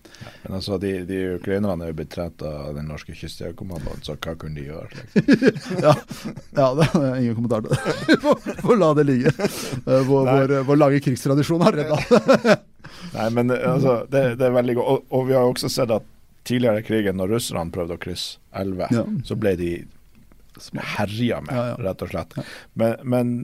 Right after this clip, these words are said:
Speaker 1: tilbake til, eh, det du sa om, eh, om det å få mer luftstøtte, så de slipper
Speaker 2: Mm.
Speaker 1: å, å, å fokusere på luftrommet. Og det er en av de tingene som frustrerer meg med, med at amerikanerne bruker så lang tid på å introdusere nytt utstyr.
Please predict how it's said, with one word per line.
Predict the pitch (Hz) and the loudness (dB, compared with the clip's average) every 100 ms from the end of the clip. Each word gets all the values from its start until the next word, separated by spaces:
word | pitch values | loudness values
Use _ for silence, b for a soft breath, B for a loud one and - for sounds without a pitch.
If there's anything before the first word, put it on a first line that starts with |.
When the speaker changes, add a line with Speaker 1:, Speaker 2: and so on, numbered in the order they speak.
| - - - | -10 -18 -10
Speaker 1:
tilbake | 117 120 123 117 | 0 2 2 -2
til, | 104 95 95 | -6 -4 -2
eh, | 95 101 98 | 0 2 0
det | 104 | 0
du | 101 95 | -4 -2
sa | 104 101 | -2 -2
om, | - 101 98 82 | -2 -4 -4 -6
eh, | 55 53 55 - - - | -8 -8 -10 -14 -20 -10
om | 107 90 - _ - | -6 -6 -10 _ -14
det | 92 104 | -6 -2
å | 95 87 | -2 -4
få | - 104 90 80 | -6 -4 -4 -4
mer | 90 95 | -4 -4
luftstøtte, | 82 95 - 107 85 - | -4 -8 -6 -6 -6 -10
så | - | -12
de | 90 80 - 95 | -12 -12 -14 -12
slipper | - - - | -8 -6 0
Speaker 2:
Mm. | 110 | 0
Speaker 1:
å, | 82 | -2
å, | - 50 - - | -8 -14 -12 -12
å | 92 | -12
fokusere | - - - 92 82 | -14 -16 -10 -10 -10
på | - 85 - B B B B B - | -12 -14 -14 B B B B B -16
luftrommet. | - 98 - 101 82 | -8 -8 -4 -4 -2
Og | 80 | 0
det | 113 | 2
er | 113 | 4
en | 104 | 2
av | 95 | -2
de | 92 | -2
tingene | - 95 87 | -2 -4 -4
som | 85 85 | -6 -10
frustrerer | 82 - - - 98 98 | -10 -10 -10 -4 -2 0
meg | 87 80 82 | -2 -2 0
med, | 82 85 82 76 76 80 80 _ | 0 0 -4 -6 -10 -14 -16 _
med | - 82 87 | -16 -12 -10
at | - - - | -8 -10 -8
amerikanerne | 85 80 - 95 95 80 73 76 - | -6 -6 -4 -2 -2 -4 -6 -12 -14
bruker | - 87 87 82 | -8 -8 -6 -8
så | 82 | -8
lang | 78 - | -8 -10
tid | - 95 73 - | -8 -6 -6 -8
på | 76 | -8
å | |
introdusere | 80 78 76 - 82 | -6 -8 -10 -6 -6
nytt | 78 87 - | -6 -8 -10
utstyr. | 107 - - | -10 -8 -8